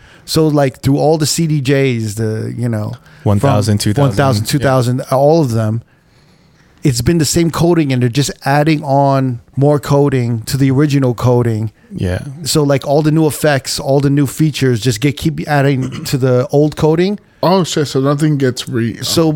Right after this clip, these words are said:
Speaker 1: so the problem is, is that it, every time they add new coding, it's fucking up the old coding.
Speaker 2: Yeah.
Speaker 3: Mm.
Speaker 1: So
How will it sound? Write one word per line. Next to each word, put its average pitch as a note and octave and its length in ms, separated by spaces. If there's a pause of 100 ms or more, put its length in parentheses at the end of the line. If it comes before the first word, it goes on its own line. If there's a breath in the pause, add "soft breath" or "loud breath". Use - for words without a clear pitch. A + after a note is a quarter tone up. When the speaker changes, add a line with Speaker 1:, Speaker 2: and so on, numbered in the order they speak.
(100)
Speaker 1:
so D3+ 180
the C#3 100
problem E3 480
is, D3+ 180
is B2 140
that C3 380 (300)
it, E3 360
every E3 200
time F3+ 200
they D#3+ 140
add D3 300
new D3 200
coding, D#3 480
it's A#2 140
fucking C#3+ 420
up C3 120
the - 80
old C#3 320
coding. A2 520
Speaker 2:
Yeah. G#2 320
Speaker 3:
Mm. G2 420
Speaker 1:
So D3+ 460